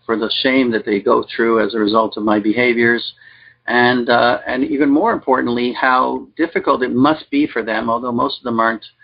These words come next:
verbal and vocal about it, uh, how difficult it must be for them to be intimate with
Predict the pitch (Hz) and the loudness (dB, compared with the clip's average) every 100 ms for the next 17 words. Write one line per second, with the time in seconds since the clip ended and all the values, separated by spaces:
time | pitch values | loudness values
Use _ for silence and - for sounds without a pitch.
0 | _ _ _ - 117 135 151 185 170 - | _ _ _ -8 0 0 0 -8 -10 -10
1 | 117 107 127 139 123 104 - 113 120 - | -8 -4 -4 -2 -2 -2 -4 -4 -4 -6
2 | - 123 123 - 139 139 185 220 220 196 | -4 -2 -2 -2 -2 0 -2 -2 0 2
3 | 185 170 175 156 156 143 156 165 160 139 | 2 2 0 0 -2 0 0 0 -4 -6
4 | 131 135 131 127 127 131 - 117 | -6 -6 -6 -6 -6 -8 -6 -8